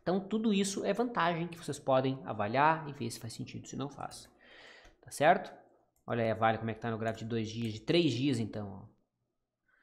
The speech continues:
Tá? Ah, olha aqui no gráfico de três dias da Vale. Vai dizer que não lembra um graf-, um gap, um gap de fuga aqui, né? Não lembra um gap de fuga? Lembra um gap de fuga, né? Depois de toda essa, desculpa, de exaustão. Depois de toda essa porrada aqui, o mercado vai lá e abre em gap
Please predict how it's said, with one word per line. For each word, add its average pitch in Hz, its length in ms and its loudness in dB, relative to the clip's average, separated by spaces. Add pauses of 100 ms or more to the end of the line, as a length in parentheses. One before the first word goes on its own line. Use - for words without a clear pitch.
(380)
Tá? 139 380 -2 (200)
Ah, - 160 6
olha 135 180 10
aqui - 120 0
no 139 80 4
gráfico 135 280 6
de 135 80 -4
três 160 260 6
dias 139 160 4
da 135 80 6
Vale. 110 260 4
Vai 120 100 0
dizer 170 120 4
que 202 60 0
não 175 120 2
lembra 151 240 4
um 139 60 2
graf-, 131 260 4
um 151 100 -4
gap, 131 260 0
um 147 80 -4
gap 135 200 2
de 139 80 -6
fuga 143 340 0
aqui, 113 200 -6
né? 156 300 -6 (160)
Não 139 100 -6
lembra 165 160 2
um 131 40 2
gap 127 140 0
de - 80 -14
fuga? 127 340 -4 (760)
Lembra 135 300 0
um - 20 -6
gap 107 160 -6
de - 80 -14
fuga, 175 300 -2
né? 117 100 0
Depois 131 220 -6
de - 60 -16
toda - 260 -4
essa, - 120 -12
desculpa, 117 540 -4
de 110 380 -4
exaustão. 117 560 -2 (420)
Depois 135 180 -10
de 117 60 -10
toda 175 260 -4
essa - 160 -2
porrada 131 400 2
aqui, 117 280 -4 (320)
o 120 40 -12
mercado 123 240 -8
vai 127 140 2
lá 123 160 4
e 127 40 4
abre 131 220 6
em 131 60 4
gap 120 420 0